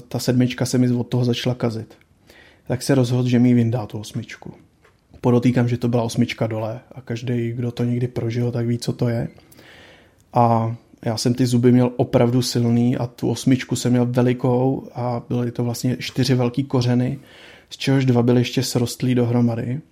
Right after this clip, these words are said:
a celý ten zub byl zarostlej v té kosti. Takže ono vlastně, když, eh, mi ten zub vyndával, tak, hm, nejdřív to vypadalo, že ho vypáčí, pak to nešlo samozřejmě.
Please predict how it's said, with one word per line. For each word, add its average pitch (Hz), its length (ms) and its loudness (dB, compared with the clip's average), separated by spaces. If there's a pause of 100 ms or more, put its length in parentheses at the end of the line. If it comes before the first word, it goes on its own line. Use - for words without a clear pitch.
(380)
a 117 240 0
celý 120 280 -4
ten 123 160 2
zub 123 240 2
byl 127 240 2
zarostlej 123 580 0
v 123 60 -10
té - 140 -10
kosti. - 480 -8 (1160)
Takže 120 400 2
ono 120 220 4
vlastně, 117 380 2
když, 120 320 0
eh, 123 320 2
mi 120 160 0
ten 120 180 2
zub 120 160 2
vyndával, 120 640 6
tak, 123 200 -2 (240)
hm, 123 280 -2 (280)
nejdřív 123 400 0
to 131 80 2
vypadalo, 123 400 2
že 131 100 2
ho 123 140 4
vypáčí, 127 720 -2
pak 127 180 -4 (380)
to 123 100 -2
nešlo 117 360 -4
samozřejmě. 143 720 0